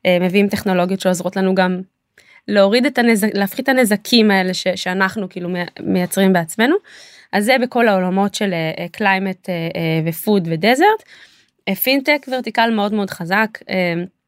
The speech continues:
תחום הבנקאות הוא חזק שם, גם, שוב, יש המון כסף, אז יש צורך גם בהרבה הרבה פתרונות, אה,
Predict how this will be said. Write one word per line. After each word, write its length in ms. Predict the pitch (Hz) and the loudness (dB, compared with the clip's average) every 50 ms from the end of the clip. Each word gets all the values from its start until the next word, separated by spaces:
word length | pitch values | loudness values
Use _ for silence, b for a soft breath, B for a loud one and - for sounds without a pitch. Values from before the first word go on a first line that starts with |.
| _ _ _ - - _ - | _ _ _ -14 -14 _ -12
תחום 200 | - - 247 233 | -8 -4 -2 0
הבנקאות 600 | 226 226 196 196 202 196 - 185 160 170 214 214 | 0 2 2 0 0 0 -2 -2 -2 -2 -2 -4
הוא 80 | 269 254 | -4 -4
חזק 280 | - 240 220 233 233 226 | -4 -2 2 2 0 0
שם, 240 | - - 220 208 202 202 214 - - 185 | -2 -4 -4 -4 -4 -6 -8 -12 -10 -4
גם, 200 | 180 180 165 - 208 | -2 -2 -2 -2 -6
שוב, 220 | - - 208 165 - | -8 -8 -8 -8 -10
יש 120 | - - - | -12 -12 -8
המון 160 | 175 165 170 175 | -8 -8 -8 -4
כסף, 400 | - 254 247 247 - 220 202 - | -2 -2 -2 -2 -4 -8 -10 -10
אז 80 | 180 170 | -10 -12
יש 140 | 175 165 - | -10 -10 -6
צורך 280 | - - 185 190 190 | -2 0 0 0 0
גם 200 | 190 180 175 170 | -2 -2 -2 0
בהרבה 300 | 175 170 165 170 180 180 | 0 -2 0 0 0 0
הרבה 160 | 180 175 175 170 | 0 0 -4 -6
פתרונות, 580 | - 170 165 - 170 175 208 262 320 381 - B B B B B B B B B B - - | -8 -12 -12 -8 -6 -2 0 0 0 0 -4 B B B B B B B B B B -2 0
אה, 220 | 185 185 180 180 | 0 2 2 2